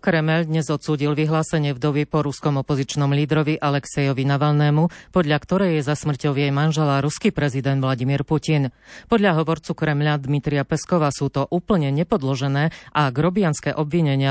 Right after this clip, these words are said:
proti hlave ruského štátu. Peskov tiež odmietol výzvy Európskej únie na medzinárodné vyšetrovanie Navalného smrti.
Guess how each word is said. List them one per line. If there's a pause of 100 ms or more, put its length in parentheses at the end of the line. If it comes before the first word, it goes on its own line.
proti
hlave
ruského
štátu. (320)
Peskov
tiež
odmietol
výzvy
Európskej
únie
na
medzinárodné
vyšetrovanie
Navalného
smrti.